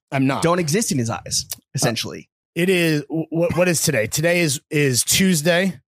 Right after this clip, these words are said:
Speaker 1: the tenth. It is currently seven twelve P M,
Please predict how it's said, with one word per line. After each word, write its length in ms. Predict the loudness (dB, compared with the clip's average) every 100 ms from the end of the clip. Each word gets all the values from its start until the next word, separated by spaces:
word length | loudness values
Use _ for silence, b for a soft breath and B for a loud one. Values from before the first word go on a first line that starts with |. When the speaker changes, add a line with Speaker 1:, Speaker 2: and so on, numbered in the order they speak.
| -6
Speaker 1:
the 120 | -4
tenth. 480 | 0 0 0 -2 -8 -20 b b b
It 180 | -4 0
is 240 | 0 -2
currently 800 | -2 0 0 2 2 2 0 -4 _ _ -8
seven 480 | -2 0 2 2 0
twelve 640 | 0 0 2 0 -2 -4
P 220 | 0 2
M, 280 | 2 0 -2